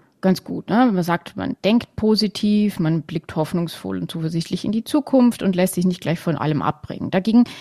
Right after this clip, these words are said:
ist ja auch gar nichts zu sagen. Wenn ich zum Beispiel einer Freundin von einem Problem berichte und sag, "Ich weiß nicht, wie das lösen soll", und sie sagt mir dann, "Ja,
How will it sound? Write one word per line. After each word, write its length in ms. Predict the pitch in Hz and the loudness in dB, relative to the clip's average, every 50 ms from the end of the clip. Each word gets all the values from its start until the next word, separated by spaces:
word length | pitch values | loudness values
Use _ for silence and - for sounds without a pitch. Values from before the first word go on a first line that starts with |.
| - - - | -20 -18 -12
ist 140 | - - - | -6 -2 0
ja 120 | 208 - | 2 2
auch 140 | - 196 - _ _ | 2 0 -2 _ _
gar 140 | - 147 160 | -6 -2 0
nichts 200 | 190 196 185 - | 0 0 0 0
zu 80 | - 190 | -2 0
sagen. 380 | 170 160 151 147 139 - - - - - - - - - _ - | 0 0 0 -2 -2 -4 -8 -12 -14 -20 -20 -20 -20 -18 _ 0
Wenn 140 | 196 220 247 | 2 2 2
ich 80 | 233 | 4
zum 100 | - 240 | 4 4
Beispiel 400 | 226 214 - - - 202 196 196 - | 4 4 2 2 2 2 2 2 2
einer 220 | - 185 175 175 165 | 0 0 0 0 0
Freundin 580 | - - - 226 254 254 247 226 226 214 202 | -2 -2 0 2 4 4 4 4 2 2 0
von 260 | - - 180 170 165 - | 0 -2 -2 -2 -2 0
einem 180 | - 147 151 | 0 -2 -2
Problem 420 | - - 156 165 185 233 269 269 247 | -2 -4 -4 0 2 6 6 6 6
berichte 720 | 240 214 214 220 208 - - 208 208 202 202 202 202 - - - - - - | 4 2 2 0 -2 -2 -2 0 0 2 2 2 0 -2 -6 -20 -20 -18 -8
und 140 | - 156 143 | -8 -6 -4
sag, 140 | - - - | -4 -6 -6
"Ich 140 | - - - | -8 -14 -12
weiß 140 | - 151 | -8 -6
nicht, 100 | 170 165 | -6 -6
wie 60 | 165 170 | -6 -6
das 180 | 196 202 196 | -6 -4 0
lösen 340 | 233 240 269 269 254 240 240 | 2 4 4 4 4 4 2
soll", 160 | 208 214 202 | 2 2 0
und 80 | 196 190 | 0 0
sie 120 | 185 190 | 0 -2
sagt 220 | 190 190 190 190 - | -2 -2 -2 -2 -4
mir 80 | 185 | -4
dann, 180 | 185 180 180 175 | -4 -2 -4 -6
"Ja, 140 | 175 180 | -6 -8